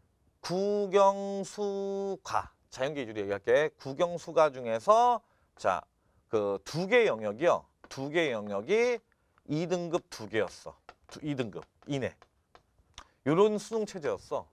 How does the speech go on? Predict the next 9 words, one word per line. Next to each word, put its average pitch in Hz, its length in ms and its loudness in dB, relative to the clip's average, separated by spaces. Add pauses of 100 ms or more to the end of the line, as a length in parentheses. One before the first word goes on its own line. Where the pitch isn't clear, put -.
(360)
그래서 175 560 6 (280)
학교가 208 380 4
수능 233 360 -2
최저 214 300 -2
통과자 220 420 0
비율을 117 260 -8
발표를 92 400 -12
한 202 240 -14
거야. 85 480 -10